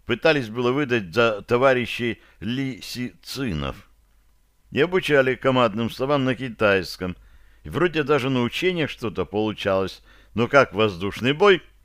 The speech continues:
то в эфир исключительно русская речь, и ничего с этим не сделать. А главное, не всегда совпадают понятия, смысловые оттенки у, ну, казалось бы, однозначных слов. Следовательно,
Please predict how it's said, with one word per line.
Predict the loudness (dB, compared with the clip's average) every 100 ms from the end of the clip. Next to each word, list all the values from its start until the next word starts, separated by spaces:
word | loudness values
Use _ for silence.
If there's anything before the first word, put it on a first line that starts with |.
| _ _ _
то | 0
в | 2 2
эфир | 0 0 -2
исключительно | -6 -6 -4 -4 -4 -4 -4 -6 -4 -2 -2
русская | -2 -8 -6 -2 0
речь, | 0 -2 -12 -20 _ _
и | -4
ничего | -4 -2 -2
с | -2
этим | -8 -6 -6
не | -6
сделать. | -8 -6 -4 -6 -12 _ _ _ _ _ _ _
А | -10
главное, | -2 2 2 2 -4 -8 -16 -6
не | -4 -2
всегда | -4 2 2
совпадают | 2 -2 -2 0 2 2 0
понятия, | -2 0 0 -2 -4 -10 -10 -10 _ _ _
смысловые | -14 -6 -4 -2 0 2 2
оттенки | 0 -4 -6 -2 -2 -4 -8 -6
у, | -6 -4 -6 -8 _ _ _
ну, | -4
казалось | -2 2 4 2
бы, | 0 -4
однозначных | -2 -6 -4 -4 -4 -8 -10
слов. | -6 -4 -4 -8 _ _ _ _ _ _ _ _ _
Следовательно, | -8 -2 0 0 -2 -2 -4 -4 -6